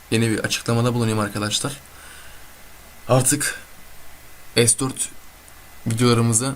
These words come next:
başka bir kanala, normal oyun videolarını başka bir kanala taşıdık arkadaşlar.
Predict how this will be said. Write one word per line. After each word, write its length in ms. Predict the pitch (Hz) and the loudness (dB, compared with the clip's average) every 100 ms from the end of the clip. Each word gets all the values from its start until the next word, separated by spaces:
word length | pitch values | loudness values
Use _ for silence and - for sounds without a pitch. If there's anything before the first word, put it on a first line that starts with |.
| - | 0
başka 360 | 113 110 143 | 2 2 2
bir 40 | 127 | 0
kanala, 460 | 123 110 107 143 - - - - | 2 2 2 0 -4 -18 -20 -2
normal 400 | - 123 123 127 131 | 4 6 6 4 4
oyun 240 | 123 131 | 4 6
videolarını 320 | 123 120 113 127 | 6 4 4 4
başka 260 | 113 - | 4 4
bir 60 | 127 | 2
kanala 240 | 120 123 | 4 2
taşıdık 380 | 123 110 - 104 | 2 -2 0 -2
arkadaşlar. 680 | 104 101 104 101 - 135 | -2 -2 -2 -2 0 -2